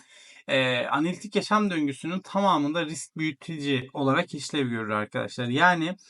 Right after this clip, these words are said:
eksik veriler bizim aslında karar kalitelerimizi inanılmaz derecede olumsuz etkiler.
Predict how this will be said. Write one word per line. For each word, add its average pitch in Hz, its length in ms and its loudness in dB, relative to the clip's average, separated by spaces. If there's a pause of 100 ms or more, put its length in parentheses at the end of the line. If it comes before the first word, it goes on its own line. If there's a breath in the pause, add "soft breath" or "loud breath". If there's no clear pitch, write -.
(260 loud breath)
eksik 143 380 -2
veriler 151 460 2
bizim 151 480 -4
aslında 156 680 0
karar 190 340 2
kalitelerimizi 131 840 0
inanılmaz 151 560 0
derecede 117 460 0 (320)
olumsuz 131 400 2
etkiler. - 520 -8